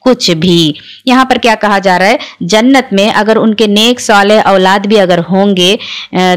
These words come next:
तो अगर वो ऊंचे दर्जे पर होंगे, बुलंद दर्जों पर होंगे जन्नत में, तो इनको, उनके औलादों को उनके वालिदैन के साथ मिला दिया जाएगा उनको,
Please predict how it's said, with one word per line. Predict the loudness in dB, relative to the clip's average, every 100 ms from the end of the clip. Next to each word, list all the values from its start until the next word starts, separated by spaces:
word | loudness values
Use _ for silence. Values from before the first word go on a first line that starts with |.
| 0
तो | 2 2 0 -8 -16 -8 -4 -2
अगर | 0 2 4
वो | 4 4 2 -2 -20 _ -2
ऊंचे | 0 2 2 2
दर्जे | 2 0 0
पर | 0 0
होंगे, | 0 0 0
बुलंद | 2 2 2 0
दर्जों | 0 0 0 -2
पर | 0 -2
होंगे | 0 0 0
जन्नत | 0 0 0 -2 -2
में, | -2 0
तो | -2
इनको, | 2 0 2 2 2 0 -14 -6
उनके | -2 0 2
औलादों | 2 2 2 2 0 2
को | 2
उनके | 0 0 0
वालिदैन | 0 0 0 -2 -2
के | -2
साथ | -2 -2 -2 -6 -20 _ _ -4
मिला | 0 2 0
दिया | 0 0 0
जाएगा | 0 0 0 0 0
उनको, | -2 -2 0 -2